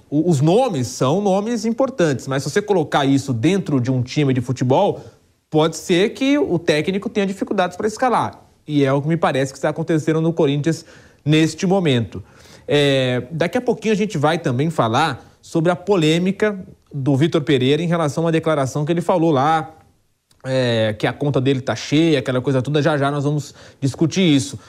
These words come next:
Mas antes o Pedro vai falar sobre essa questão do Campeonato Brasileiro: se o Corinthians ainda tem chance, na sua opinião,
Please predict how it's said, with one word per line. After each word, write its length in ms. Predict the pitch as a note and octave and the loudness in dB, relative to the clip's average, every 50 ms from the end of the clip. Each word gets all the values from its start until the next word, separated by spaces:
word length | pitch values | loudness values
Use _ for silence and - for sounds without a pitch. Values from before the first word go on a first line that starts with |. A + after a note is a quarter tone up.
| - _ | -12 _
Mas 180 | - C#3 C#3+ C#3+ | -2 0 2 2
antes 160 | E3+ E3+ - | 0 0 0
o 60 | G3+ | -2
Pedro 280 | - - E3+ E3+ D#3+ D3+ | 0 0 0 0 0 0
vai 140 | D#3+ E3 D#3 | -2 -2 0
falar 240 | - E3 D3+ D3+ D#3 | 0 0 0 0 0
sobre 200 | - F3 D#3+ E3 | 0 -2 -2 0
essa 140 | D#3+ E3+ | 0 -2
questão 320 | D#3+ E3 D3+ C3+ - D#3+ D#3+ | 0 0 -2 0 0 0 0
do 120 | D3+ D3+ | 0 0
Campeonato 480 | D3 E3 D#3+ D#3 E3 D#3 D#3 D#3 D3+ D#3 | 0 0 0 0 0 -2 -2 -2 -2 -2
Brasileiro: 480 | D#3+ E3 E3 D#3+ D3+ C#3 C#3 B2+ A#2+ | -2 -2 0 0 2 2 2 2 2
se 120 | G#2+ - B2+ | -2 -4 -4
o 40 | B2 | -2
Corinthians 640 | - B2 A#2+ C#3 C#3 B2+ C#3 B2+ A#2+ A#2 - - _ | -2 0 0 0 0 0 0 -2 -2 -4 -8 -12 _
ainda 220 | - C3 C3+ C3+ B2 | -4 -2 -2 -2 -2
tem 180 | B2+ C#3 B2+ | -2 -2 -4
chance, 460 | A#2+ - - C#3+ D3 E3 E3 - - | -2 0 0 0 0 0 -2 -2 -4
na 140 | C3+ A#2+ A#2 | -4 -4 -4
sua 180 | - - C#3 B2+ | -2 -2 -2 -2
opinião, 540 | A#2+ - C3 B2 A#2+ B2+ C#3 E3 F#3 F#3 | 0 -2 -2 0 0 2 2 2 0 -2